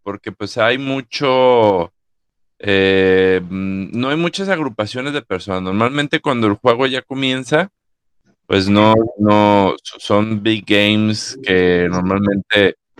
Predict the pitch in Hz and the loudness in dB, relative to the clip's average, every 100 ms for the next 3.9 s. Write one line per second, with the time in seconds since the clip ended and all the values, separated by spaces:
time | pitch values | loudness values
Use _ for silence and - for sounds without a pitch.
0 | _ _ _ - - - - 92 90 120 | _ _ _ -20 -20 -14 -4 -2 0 -2
1 | 117 110 127 143 151 156 131 - 113 113 | -2 0 2 4 4 2 0 2 2 2
2 | 131 139 147 139 123 107 98 117 117 127 | 0 0 0 -2 -2 0 0 0 -4 -4
3 | 131 104 90 92 104 113 123 - 92 | -6 -10 -10 -10 -6 -4 -6 -10 -16